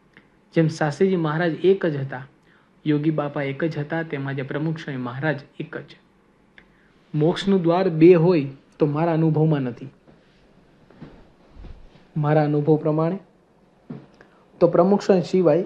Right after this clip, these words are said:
એક દોકડું પણ બીજામાં એક શ્રીજી મહારાજનું પ્રગટપણું નથી. આપણા ગુણાતીત બાગમાં બીજો કોઈ મોક્ષપદ આપવા માટે ગુરુ છે જ નહીં, અને થશે તો ગધેડો લેખાશે.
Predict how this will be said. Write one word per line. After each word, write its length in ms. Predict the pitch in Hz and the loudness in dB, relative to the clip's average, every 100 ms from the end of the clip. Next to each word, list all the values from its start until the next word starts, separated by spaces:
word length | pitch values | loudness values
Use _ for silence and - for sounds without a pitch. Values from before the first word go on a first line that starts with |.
| - | -4
એક 140 | 180 175 | -2 0
દોકડું 480 | 170 185 214 226 | 4 6 6 2
પણ 200 | 208 123 131 _ _ _ _ _ | 0 -6 -8 _ _ _ _ _
બીજામાં 580 | 156 165 160 196 175 127 - _ _ _ | 2 2 6 6 6 0 -8 _ _ _
એક 140 | 160 156 | -4 -2
શ્રીજી 340 | - 185 180 | 4 6 8
મહારાજનું 580 | 190 156 156 170 156 151 | 6 6 6 4 0 2
પ્રગટપણું 540 | 160 160 160 - 139 | 4 4 2 2 2
નથી. 300 | 139 135 - - _ _ _ _ _ _ _ _ _ _ _ - | 0 -4 -8 -12 _ _ _ _ _ _ _ _ _ _ _ -10
આપણા 240 | 143 147 | -6 -4
ગુણાતીત 540 | 139 147 156 147 143 135 | -2 0 0 0 -2 -2
બાગમાં 500 | 135 139 160 139 127 _ _ _ _ _ - | -2 -2 -2 -4 -8 _ _ _ _ _ -4
બીજો 300 | 156 156 156 | -2 0 0
કોઈ 320 | - 180 180 | 0 4 4
મોક્ષપદ 680 | 160 147 143 - - 170 147 - _ _ _ | 4 0 -4 -4 4 4 4 -8 _ _ _
આપવા 360 | 160 160 - 151 | -10 -4 0 0
માટે 260 | 135 143 | 0 -2
ગુરુ 300 | 160 143 147 | -2 -2 -2
છે 220 | 151 185 151 | -2 -2 -2
જ 800 | - _ _ _ _ _ _ 170 | -4 _ _ _ _ _ _ 2
નહીં, 260 | 175 135 131 _ _ _ _ _ - | 2 2 -4 _ _ _ _ _ -2
અને 160 | 175 | 0
થશે 320 | 165 185 - 214 | 2 0 4 4
તો 120 | 180 | 6
ગધેડો 400 | 160 156 170 160 | 4 6 6 6
લેખાશે. 440 | 139 135 - - | 2 -4 -12 -20